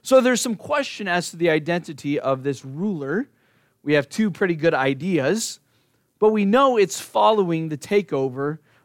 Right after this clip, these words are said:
of the Medes and Persians. So the previous two chapters took place during the reign of Babylon. This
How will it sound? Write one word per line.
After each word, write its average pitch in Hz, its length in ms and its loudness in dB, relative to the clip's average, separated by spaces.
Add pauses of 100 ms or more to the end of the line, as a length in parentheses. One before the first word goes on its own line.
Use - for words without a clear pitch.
of 151 140 -2
the 156 60 -4
Medes 165 320 0
and 156 100 -4
Persians. 135 720 -6 (680)
So 180 220 2
the 165 100 -2
previous 208 420 0
two 196 140 -4
chapters 170 520 2
took 190 220 -4
place - 600 -2 (360)
during 190 280 2
the 185 80 0
reign 170 220 0
of 143 120 -8
Babylon. 131 540 0 (100)
This - 680 -2